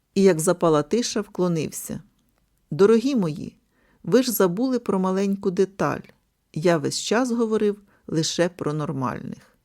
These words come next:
Вибух сміху покрив його репліку.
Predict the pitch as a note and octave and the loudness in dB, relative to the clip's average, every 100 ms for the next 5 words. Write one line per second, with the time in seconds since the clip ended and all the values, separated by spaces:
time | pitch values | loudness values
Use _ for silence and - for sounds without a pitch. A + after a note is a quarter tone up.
0 | _ _ _ _ _ - B3+ A#3 D#3+ - | _ _ _ _ _ -2 0 0 -2 -4
1 | F3+ A3+ - A#3 - - D3 D3+ D#3+ F#3+ | -2 -2 -2 -8 -8 -6 -4 -2 -2 -2
2 | C#3+ B2+ - - - - | -2 -4 -6 -16 -16 -20